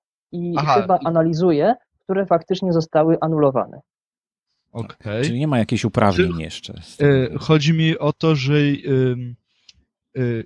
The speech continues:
Speaker 2: jeżeli, y, błędnie rozpozna ten mechanizm jakąś edycję,
Speaker 1: Mhm.
Speaker 2: tak, to potem ktoś cofnie jego zmianę.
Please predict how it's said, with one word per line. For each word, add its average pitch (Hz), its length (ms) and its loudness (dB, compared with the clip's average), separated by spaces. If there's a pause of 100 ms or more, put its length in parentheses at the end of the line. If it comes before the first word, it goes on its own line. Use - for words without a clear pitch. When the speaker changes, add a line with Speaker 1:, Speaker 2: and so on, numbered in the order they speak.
Speaker 2:
jeżeli, 143 520 4
y, 139 420 -2
błędnie 185 840 4
rozpozna 147 600 -2
ten 131 200 -4
mechanizm 131 460 -2
jakąś 127 260 -6
edycję, 123 600 -6 (140)
Speaker 1:
Mhm. 170 260 -6
Speaker 2:
tak, 196 220 -10
to 170 160 -8
potem 180 240 -4
ktoś - 340 -4 (100)
cofnie 196 360 0
jego 120 240 -10
zmianę. 98 420 -12